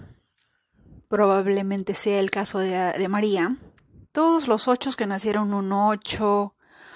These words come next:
un diecisiete, un veinticinco, perdón, un veintiséis, de alguna manera nacen en un hogar donde hay al menos estabilidad económica o hay sustento económico.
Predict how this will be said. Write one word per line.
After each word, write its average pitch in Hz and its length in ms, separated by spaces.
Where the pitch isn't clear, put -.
un 214 260
diecisiete, 196 1300
un 220 240
veinticinco, 220 1080
perdón, 196 320
un 202 120
veintiséis, 202 680
de 254 100
alguna 302 360
manera 254 440
nacen 240 440
en 208 100
un 214 140
hogar 220 320
donde 202 320
hay 214 380
al 220 160
menos 311 480
estabilidad 202 600
económica 175 680
o 208 260
hay 226 220
sustento 196 560
económico. 165 760